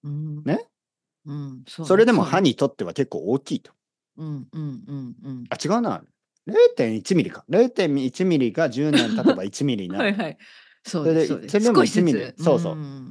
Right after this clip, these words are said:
Speaker 1: うん。
Speaker 2: そうそう。例えば、その、一週間で
Speaker 1: はい。
Speaker 2: 零点零零一だとしても、
Speaker 1: うん、うん、うん。
Speaker 2: それが毎日で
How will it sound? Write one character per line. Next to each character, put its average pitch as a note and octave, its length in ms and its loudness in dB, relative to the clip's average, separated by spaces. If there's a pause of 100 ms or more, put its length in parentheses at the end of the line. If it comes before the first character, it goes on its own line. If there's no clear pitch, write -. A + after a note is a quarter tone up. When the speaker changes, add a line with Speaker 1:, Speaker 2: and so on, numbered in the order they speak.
(380)
Speaker 1:
う - 20 -14
ん。 B2+ 40 -16
Speaker 2:
そ D#3+ 120 0
う B2+ 40 0
そ - 220 -8
う。 - 200 -4
例 G3+ 100 6
え E3 80 6
ば、 D3+ 320 4
そ - 100 -8
の、 F2+ 240 -10
一 A#2 120 -8
週 D3+ 280 2
間 G#2 200 -2
で G2+ 80 -2
Speaker 1:
は - 20 -
い。 - 20 -2
Speaker 2:
零 C3+ 140 4
点 G2+ 200 -2
零 A2 140 2
零 A2+ 160 2
一 A2+ 220 -4
だ F2+ 80 -6
と F#2 120 -12
し - 120 -14
て G#3 120 2
も、 A2+ 360 0
Speaker 1:
う D#3 60 -12
ん、 D3+ 40 -10
う - 20 -10
ん、 C#3 260 -10
う D3+ 40 -10
ん。 D#3 60 -6
Speaker 2:
そ D3+ 100 0
れ D#3 100 6
が E3+ 280 4
毎 C3 340 2
日 B2 300 0
で E2+ 260 -14